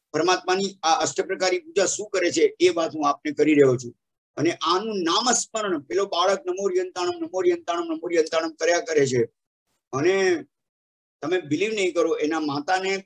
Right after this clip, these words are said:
પિતાને, એના પ્રિન્સિપલને, ત્રણ જણને રાત્રે સ્વપ્ન આવે છે કે બે ત્રણ દિવસથી એ લોકો શોધતા હતા કે કયો પથ્થર તોડવો અને અંદર કેવી રીતે જવું, એ મળતું નહોતું. તો એમને કીધું કે "તમને નમો યંતાણમ જે પથ્થર પર લખેલું હોય ને એ પથ્થર તમે તોડજો."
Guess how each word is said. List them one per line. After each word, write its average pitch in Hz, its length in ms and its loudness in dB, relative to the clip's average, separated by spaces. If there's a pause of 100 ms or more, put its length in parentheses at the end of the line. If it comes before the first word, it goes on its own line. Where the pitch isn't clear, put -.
(120)
પિતાને, 160 680 -2
એના 156 120 -6
પ્રિન્સિપલને, 175 760 -2
ત્રણ 196 320 0
જણને 185 320 2
રાત્રે 151 300 2
સ્વપ્ન - 440 -4
આવે 131 180 2
છે 107 160 -4 (540)
કે 156 180 -10 (100)
બે 185 140 6
ત્રણ 214 240 -4
દિવસથી 202 340 4
એ 190 40 6
લોકો 185 180 4
શોધતા 165 380 0
હતા 180 180 0
કે - 360 -6
કયો 208 300 2
પથ્થર 190 380 -2
તોડવો 190 340 -2
અને 180 160 -2
અંદર 185 220 -6
કેવી 190 260 -2
રીતે 202 160 -10
જવું, 180 200 0
એ 185 60 -2
મળતું 170 440 -4
નહોતું. 147 400 -2 (840)
તો 214 460 2
એમને 202 340 0
કીધું 226 280 -6
કે 220 100 6 (300)
"તમને 208 260 0
નમો 196 400 2
યંતાણમ 240 480 -2
જે 196 120 4
પથ્થર 190 360 -6
પર 185 160 -6
લખેલું 196 400 2
હોય 190 60 0
ને 180 80 -6
એ 190 80 2
પથ્થર 202 340 -6
તમે 147 200 -2
તોડજો." 123 440 -4